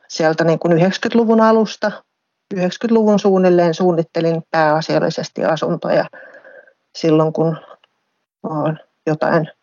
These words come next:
suunnittelin. Ja kaksituhattaluvun, ö, voisi sanoa, että siinä kohtaa siirryin asuntorakennuttamiseen. Elikkä mä oon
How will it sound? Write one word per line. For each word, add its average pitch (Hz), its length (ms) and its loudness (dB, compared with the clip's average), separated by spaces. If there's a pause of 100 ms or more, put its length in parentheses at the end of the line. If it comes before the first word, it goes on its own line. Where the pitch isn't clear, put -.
suunnittelin. 165 760 0
Ja 175 140 0 (260)
kaksituhattaluvun, 175 960 0 (1120)
ö, 160 40 -2 (600)
voisi 151 200 -6
sanoa, 156 320 0
että 156 200 -6
siinä 160 280 0
kohtaa 151 580 -4 (120)
siirryin 160 440 2 (200)
asuntorakennuttamiseen. 160 1500 -2
Elikkä 160 380 -6 (380)
mä 156 260 0
oon 151 460 0